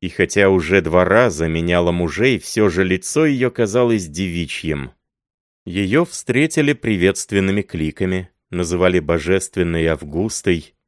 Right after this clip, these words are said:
Никогда в жизни Лигия не видела ничего более прекрасного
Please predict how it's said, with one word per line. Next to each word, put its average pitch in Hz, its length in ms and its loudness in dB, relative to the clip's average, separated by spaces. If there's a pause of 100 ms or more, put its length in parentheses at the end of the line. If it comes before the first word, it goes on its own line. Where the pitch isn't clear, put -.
(160)
Никогда 107 540 0
в 90 60 -6
жизни 76 680 -6 (180)
Лигия 85 540 0
не 90 160 -2
видела 82 420 -2
ничего 87 520 -2
более 78 420 2
прекрасного 82 920 -2